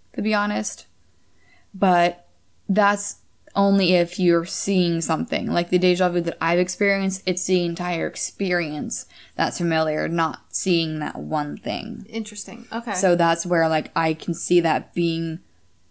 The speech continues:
Speaker 1: extremely reasonable, but it doesn't fit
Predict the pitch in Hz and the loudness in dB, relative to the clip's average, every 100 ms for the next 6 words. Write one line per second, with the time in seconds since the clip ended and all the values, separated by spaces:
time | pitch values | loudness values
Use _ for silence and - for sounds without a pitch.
0 | _ 185 - 202 175 165 165 165 185 185 | _ -4 -2 0 2 4 4 4 2 2
1 | 190 185 180 - 160 160 165 156 - - | 4 4 0 -2 -2 0 -2 -2 -6 -10
2 | - 147 - | -4 -4 -4